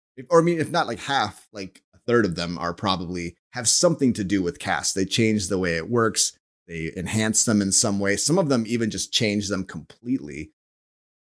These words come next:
So that, that for me, when, when I started to see, like, you know, hunting blades, I think I had a, a hunting blades run, which if you don't know, that's when you're slicing shot from Ares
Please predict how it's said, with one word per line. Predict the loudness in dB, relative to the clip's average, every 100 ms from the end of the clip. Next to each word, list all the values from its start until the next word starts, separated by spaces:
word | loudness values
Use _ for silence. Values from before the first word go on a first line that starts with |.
| _
So | -6 0 2 2 -4 -16 _ _ _ _
that, | -2 -2 -2 -2
that | 0 0 2
for | 2
me, | 4 4 2
when, | 2 2 2 0
when | 2
I | 2
started | 2 2 2 2
to | 2
see, | 2 2 2
like, | 2 0 -4 -18 _ _ _ _ _
you | -6
know, | -4 -4
hunting | -4 0 2 2 0
blades, | 2 2 0
I | -2
think | -2 0
I | 0
had | 0
a, | -2 -4
a | -6
hunting | -2 0 4 4 2
blades | 2 0 0
run, | -2 0
which | -2 -2 -4 _ -20 -20
if | -2
you |
don't | 2 4
know, | 4
that's | 2 0 0
when | 0 -2 -2
you're | -2
slicing | 0 4 4 4 2
shot | 0 0 0
from | -4
Ares | 0 2 2 2 0